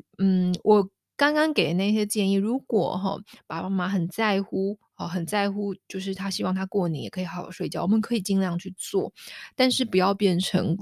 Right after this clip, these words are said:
大家的压力哦。那倒是有一点我想要提醒的，就是说我们尽可能不要在过年的时候提高这个哄睡或是安抚的程度。你可以陪伴孩子，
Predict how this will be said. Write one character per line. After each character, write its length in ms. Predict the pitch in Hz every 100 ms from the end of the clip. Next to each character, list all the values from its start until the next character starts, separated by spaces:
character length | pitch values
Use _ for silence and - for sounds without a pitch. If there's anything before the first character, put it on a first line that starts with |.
| -
大 160 | - 180
家 160 | 170
的 120 | 165 156
压 320 | 160 82 143
力 300 | 165 160 -
哦。 140 | - 214 _ - - - - -
那 80 | 330
倒 200 | 247 151
是 140 | 180
有 140 | 240 165
一 60 | 190
点 180 | 165
我 140 | 131 170
想 240 | - 156
要 100 | 170
提 300 | 190 - -
醒 260 | - - 90
的， 100 | 131
就 140 | 185
是 180 | - 185
说 240 | 185 180 196 - - - -
我 100 | 190
们 180 | 196
尽 180 | 233 285
可 140 | 254 185
能 180 | 165
不 100 | 175
要 120 | 185 190
在 140 | 190
过 240 | 196 196
年 120 | 165 101
的 80 |
时 160 | 131 -
候 160 | 175 196
提 360 | - - 160 -
高 280 | 185 175
这 100 | 180
个 140 | 151 180
哄 340 | - 180 156
睡 260 | 190 - 196
或 140 | 185
是 80 | 196
安 240 | - 175 202
抚 140 | -
的 100 | -
程 300 | - - 202
度。 240 | - 147 202 _ _ _ - _ _
你 140 | 208
可 120 | 202
以 80 | 247
陪 200 | 202 180
伴 240 | 170 170 185
孩 200 | - -
子， 300 | - -